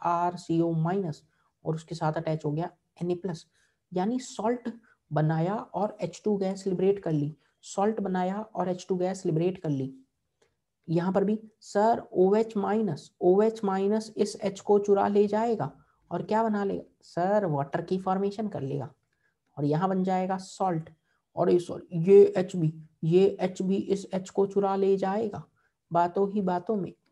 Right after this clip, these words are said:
और यहाँ पर सॉल्ट बना, सीओ टू गैस लिबरेट प्लस एच टू गैस। क्या, या, या आप ऐसा कर लो, एच टू सी ओ थ्री बना लो, एच टू सी ओ थ्री बना लो,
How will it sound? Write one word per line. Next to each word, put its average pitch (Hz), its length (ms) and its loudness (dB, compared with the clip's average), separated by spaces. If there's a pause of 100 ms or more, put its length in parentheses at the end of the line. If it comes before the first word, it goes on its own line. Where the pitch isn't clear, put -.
और 196 280 2
यहाँ 170 220 -2
पर 185 180 -4
सॉल्ट 208 460 -2
बना, 208 280 -2 (420)
सीओ 202 360 4
टू 160 140 -4
गैस 151 320 -4
लिबरेट 196 460 2 (140)
प्लस 190 720 -4
एच - 180 -16
टू 165 100 0
गैस। 196 420 -4 (960)
क्या, 180 340 0
या, 220 220 4
या 220 140 2
आप 220 120 -2
ऐसा 214 220 -2
कर 220 80 0
लो, 160 240 2
एच - 180 -6
टू 240 80 -2
सी 220 160 -2
ओ 226 60 2
थ्री 220 160 -2
बना 170 160 -2
लो, 147 200 -8 (760)
एच 185 220 -2
टू 233 100 2
सी 220 180 2
ओ 220 80 8
थ्री 220 180 0
बना 214 200 4
लो, 156 180 -2